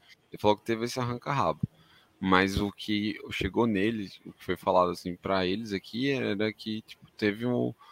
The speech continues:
o, o Sixers que, tipo, fez, "Ó, se você não, se você quer assu-, assumir, tipo, a seleção e et cetera, você vai ter que pagar a multa X aí pra, pra topar essa brincadeira, você quer?"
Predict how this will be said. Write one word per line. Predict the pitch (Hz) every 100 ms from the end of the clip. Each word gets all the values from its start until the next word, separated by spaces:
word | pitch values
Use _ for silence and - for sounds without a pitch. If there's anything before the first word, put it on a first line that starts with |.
| - _ _ _ -
o, | 92 90 87 87 85 82 87 - - _ _
o | -
Sixers | 90 - 117 - 127 -
que, | -
tipo, | 117 - 120
fez, | - 101 87
"Ó, | 90 73 - _ _ _ _ _ _ _ _ _ _ _ _ _
se | - -
você | 95 98 - 107
não, | 117 120 117
se | -
você | 104 107
quer | - 104 101
assu-, | 98 92 - - _ _ -
assumir, | 90 - 92 90 95 -
tipo, | - - 85 82 82
a | 80
seleção | 80 90 80 - 101
e | 92
et |
cetera, | 90 117 127 123
você | 120
vai | 117
ter | 117
que | -
pagar | 113 113
a |
multa | 113 110 120 139
X | - 110 113
aí | 120 107 104
pra, | - 110 110 104
pra | 107
topar | - 110 117 110
essa | 107 -
brincadeira, | 104 107 131 101 76
você | - 82
quer?" | - 95